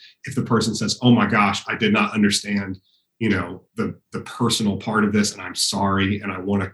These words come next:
coexist together," and blah, blah, blah, then you've gained a sibling back, right? Um, but if not, if they say, "I don't care, this is what I think, and I'm gonna keep saying all these things and treating you this terrible way," um, then you go back with another person.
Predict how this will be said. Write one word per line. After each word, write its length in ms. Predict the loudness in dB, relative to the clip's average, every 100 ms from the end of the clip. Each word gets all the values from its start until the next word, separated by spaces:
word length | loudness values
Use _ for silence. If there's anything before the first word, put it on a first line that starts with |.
| _
coexist 520 | 0 2 2 0 -2 -2
together," 520 | -2 2 2 2 -4
and 140 | -8
blah, 160 | -12 -12
blah, 180 | -14 -8
blah, 300 | -2 -2 -2 -20 _ 6
then 140 | 8
you've 180 | 8 6
gained 320 | 4 4 4
a 40 |
sibling 500 | 4 4 4 2 -2 -8 -8
back, 220 | -8 -10 _ _
right? 180 | -10 -10 _ -20 -20 -20 _ 0
Um, 480 | 2 6 4 4 -6 _ 2
but 180 | 2 4
if 200 | 4 6
not, 340 | 6 6 2
if 140 | 0
they 140 | 2 2
say, 360 | 4 2 2 0
"I 80 | 2
don't 160 | 2 4
care, 320 | 2 2 -2
this 80 | -6
is 40 | 0
what 140 | 2
I 60 | 2
think, 340 | 2 2 -2 _
and 360 | -2 0 2 2
I'm 140 | 2
gonna 140 | 2 2
keep 260 | 0 -2 -2
saying 440 | -2 0 0 0
all 80 | -4
these 220 | -2 -4
things 320 | 0 2 2
and 100 | 0
treating 280 | -2 0 2
you 160 | 2 0
this 120 | -4
terrible 360 | -6 -10 -6 2
way," 360 | 4 4 0 -6 -20 -20 _ -6
um, 320 | 2 4 4
then 160 | 4 6
you 140 | 6
go 140 | 6 4
back 240 | 4 2
with 140 | 0 2
another 260 | 2 4
person. 460 | 4 4 2 -2 -8